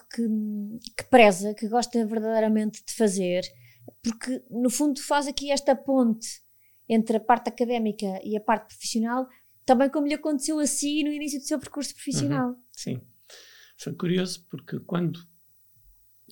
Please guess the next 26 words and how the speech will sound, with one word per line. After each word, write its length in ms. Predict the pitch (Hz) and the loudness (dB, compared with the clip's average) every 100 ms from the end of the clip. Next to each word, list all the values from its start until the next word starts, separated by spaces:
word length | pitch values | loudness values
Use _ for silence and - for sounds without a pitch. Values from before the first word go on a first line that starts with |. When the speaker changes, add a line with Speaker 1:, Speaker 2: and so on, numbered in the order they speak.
| - | -12
Speaker 2:
eh, 720 | 165 139 135 131 127 127 135 - | -6 -4 -2 -4 -6 -10 -14 -16
eh, 300 | 175 139 131 123 | -14 -12 -12 -12
lancei 360 | 131 120 117 131 | -8 -6 -4 -6
o 60 | 120 | -6
projeto 320 | 135 127 123 | -4 -4 -4
da 60 | |
Universidade 560 | 123 123 - 131 123 120 | -6 -6 -8 -6 -8 -8
Corporativa, 580 | - - 127 117 135 143 | -14 -14 -12 -8 -8 -8
passei 360 | - - 139 | -8 -6 -6
a 40 | 127 | -4
ser 220 | - 131 | -6 -8
o 20 | |
representante 640 | 127 - - 131 117 123 120 | -10 -14 -10 -8 -6 -8 -8
do 100 | 127 | -8
banco, 440 | 120 123 123 - _ _ _ _ - | -8 -8 -10 -18 _ _ _ _ -12
ehm, 600 | 117 113 113 113 117 117 - - | -10 -8 -10 -10 -10 -14 -14 -12
junto 340 | 110 120 113 | -6 -6 -6
a 20 | 120 | -8
este, 140 | - - | -10 -16
da, 320 | 120 117 113 | -14 -12 -12
das 280 | 120 117 110 | -10 -10 -8
universidades. 800 | 113 113 104 120 98 - - - _ _ _ _ _ _ - | -8 -10 -10 -12 -14 -16 -20 -20 _ _ _ _ _ _ -6
E 80 | 143 | -4
eu 60 | |
diria 320 | 147 156 170 | -2 -2 -2
aí, 420 | 170 175 180 190 | -2 -4 -4 -8